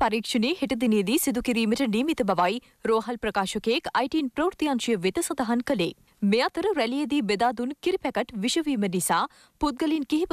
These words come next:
දෙනෙක් රෝගී වී කොළඹ ජාතික රෝහලට ඇතුළත් කර තිබෙනවා.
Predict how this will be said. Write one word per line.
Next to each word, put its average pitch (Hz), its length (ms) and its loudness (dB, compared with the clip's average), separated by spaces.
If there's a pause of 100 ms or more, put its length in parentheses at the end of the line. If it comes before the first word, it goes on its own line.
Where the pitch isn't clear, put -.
(120)
දෙනෙක් - 360 -2
රෝගී 226 320 0
වී 190 220 -2 (300)
කොළඹ 311 300 2 (180)
ජාතික 269 360 0
රෝහලට 208 420 0
ඇතුළත් 330 460 -2
කර 240 180 0
තිබෙනවා. 190 460 0